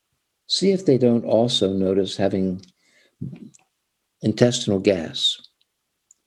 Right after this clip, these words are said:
too much air in their intestines. Now, it's hard to make a a simple connection between gas and anxiety or nervousness,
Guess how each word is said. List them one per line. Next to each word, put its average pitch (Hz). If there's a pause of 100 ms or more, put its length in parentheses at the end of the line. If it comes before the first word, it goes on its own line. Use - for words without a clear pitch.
(260)
too 180
much 147 (100)
air 107 (540)
in 107
their 101
intestines. - (540)
Now, 143
it's 139
hard 196
to 151
make 127
a 104 (880)
a -
simple 131
connection -
between 90 (800)
gas 113 (240)
and 90 (340)
anxiety 101
or 78
nervousness, 104